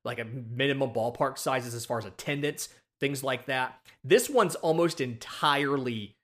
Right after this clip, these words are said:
player and player development things or staff. And I think the, a reason for that is, uh, we've kind of realized that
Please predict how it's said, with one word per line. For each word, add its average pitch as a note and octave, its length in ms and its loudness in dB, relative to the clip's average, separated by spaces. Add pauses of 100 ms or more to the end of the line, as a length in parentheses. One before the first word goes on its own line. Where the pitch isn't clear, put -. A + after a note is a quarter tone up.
(320)
player D3 600 2
and C3 120 -2
player C3 200 2
development A#2 520 -4
things A#2 240 -10
or A#2+ 360 -4
staff. - 540 -2 (720)
And D#3+ 100 4
I E3+ 60 8
think E3 380 2
the, C#3+ 180 -4 (180)
a C#3 120 4
reason F#3 400 2
for C#3+ 160 -4
that A#2 320 -2
is, B2+ 440 -2 (960)
uh, A#2 200 -6 (380)
we've G3 240 6
kind A3 180 10
of D3+ 140 6
realized D3+ 520 6
that C#3 200 0